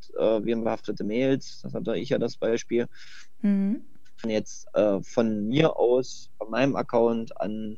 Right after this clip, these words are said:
Speaker 1: Freunde weitergeleitet. Also ungewollte Übermittlung von Schadprogrammen, die dann vielleicht andere öffnen, die dadurch auch geschädigt werden und, und, und. Ist ja wie so ein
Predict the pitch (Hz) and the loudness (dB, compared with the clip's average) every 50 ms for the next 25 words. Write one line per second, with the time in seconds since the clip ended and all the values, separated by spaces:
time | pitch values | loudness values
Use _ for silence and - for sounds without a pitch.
0 | - - - - 98 107 113 107 104 101 107 110 123 123 117 117 117 113 117 113 | -10 -8 -2 0 0 2 2 0 0 2 2 4 4 4 4 4 4 6 6 6
1 | 117 117 - 117 110 - - - - - - - - - - - 98 104 113 80 | 6 6 6 4 2 2 0 -12 -12 -10 -10 -10 -10 -10 -6 -4 0 2 2 2
2 | 92 120 120 117 107 110 113 113 113 110 - - 113 110 110 110 110 98 73 85 | 2 2 2 2 2 4 6 6 6 4 4 4 4 6 6 6 6 4 4 2
3 | 107 107 110 110 104 - 113 110 101 - - 107 107 107 107 104 104 101 - - | 0 0 0 -2 -2 -2 -4 -4 -4 -4 -2 -2 -2 -2 -2 -4 -6 -6 -8 -6
4 | - 113 131 143 139 - - - 123 117 120 113 120 123 127 127 123 123 123 123 | 0 4 4 4 4 2 -2 -2 0 0 2 4 6 6 6 6 6 6 4 2
5 | 123 123 127 117 - 110 107 107 104 113 110 110 - - 110 110 113 - - - | 0 -2 -4 -2 -2 -2 0 0 -2 -4 -6 -8 -6 -4 -2 -2 -2 -4 -8 -12
6 | - 113 117 - - 82 90 131 131 135 131 123 - 120 113 117 113 110 107 113 | -10 -8 -2 0 2 4 4 4 2 2 -2 0 0 2 2 4 4 4 2 2
7 | 117 - 90 135 143 147 131 123 135 127 120 117 117 - - - 104 110 113 - | 0 2 0 0 0 0 -4 -2 0 0 2 2 0 -2 -2 -2 -2 -2 -2 -2
8 | - 139 131 120 - - 120 131 120 120 139 117 110 110 120 - - 117 113 | -2 0 0 0 -2 -2 -4 -4 -4 -2 -4 -4 -4 -4 -4 -4 -4 -4 -4